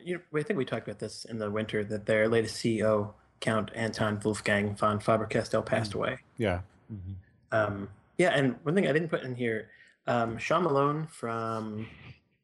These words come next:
Speaker 1: um, what's
Speaker 2: Black
Speaker 1: the
Speaker 2: Ring Pages and Contrapuntalism.
Speaker 1: Yeah, which one is it on? Contrapuntalism. He, he's gotten to go there a few times, and he's got some really, really, really cool posts
Speaker 2: Yeah.
Speaker 1: with some amazing
Speaker 3: I
Speaker 1: pictures.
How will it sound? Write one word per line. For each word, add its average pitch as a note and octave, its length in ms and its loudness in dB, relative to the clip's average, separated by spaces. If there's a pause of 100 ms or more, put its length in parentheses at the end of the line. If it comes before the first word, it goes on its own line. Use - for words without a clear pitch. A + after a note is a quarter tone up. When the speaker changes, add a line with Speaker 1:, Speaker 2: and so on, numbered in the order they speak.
(320)
Speaker 1:
um, G#2+ 560 -4
what's D3+ 100 -12
Speaker 2:
Black G#2+ 100 0
Speaker 1:
the - 60 0
Speaker 2:
Ring A#2 100 4
Pages A2+ 360 0
and G#2 160 2
Contrapuntalism. B2+ 760 -2 (460)
Speaker 1:
Yeah, C#3 120 -2
which D3+ 180 -2
one F3 120 2
is C3+ 100 2
it C3+ 80 2
on? A#2 160 0
Contrapuntalism. A2 840 0 (280)
He, C3+ 340 2
he's C#3+ 220 0
gotten D#3 160 4
to B2+ 60 0
go A#2+ 200 2
there A#2 120 2
a G2+ 40 -2
few A2+ 160 -4
times, G2+ 640 -8 (220)
and A#2+ 80 0
he's A2+ 120 0
got B2+ 140 2
some A#2 160 -4
really, C#3 440 4
really, A#2 200 4
really G#2+ 200 -4
cool G#2 140 -8
posts G2 320 -4
Speaker 2:
Yeah. F#2 140 -4 (220)
Speaker 1:
with - 100 -14
some A2+ 120 -6
amazing A2+ 380 0
Speaker 3:
I G2 40 -4
Speaker 1:
pictures. - 640 -8